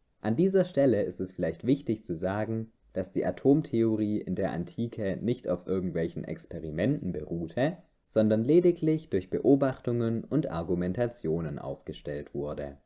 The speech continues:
Lucrez und Epikur waren auch nicht die ersten Philosophen der Atomlehre. Diese Atome sind unsichtbar und unvergänglich.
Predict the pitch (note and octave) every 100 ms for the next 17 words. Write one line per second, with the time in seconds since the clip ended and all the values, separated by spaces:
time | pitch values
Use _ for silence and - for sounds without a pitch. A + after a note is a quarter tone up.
0 | _ _ _ _ A2 - D#3 F#3 F#3 G2+
1 | - - F#2+ - C#3 D3+ D3 G2 F#2+ G2
2 | - G2 F2+ - - A#2+ C#3+ - C3 C3
3 | E2 D#2 C#2+ F#2 G2 F#2+ F2+ F2+ B2 -
4 | F#2 F2 D#2+ C#2+ C#2 - C#3 - _ _
5 | _ - F3+ F3 F#2 F2+ - D3+ C#3 F#2+
6 | C#3 - - F#2 - D3 D#3 C#3+ - A2+
7 | A#2+ A#2 - D#2+ - G#2+ G#2 - C#3 F2+
8 | E2+ D#2 C#2+ C2+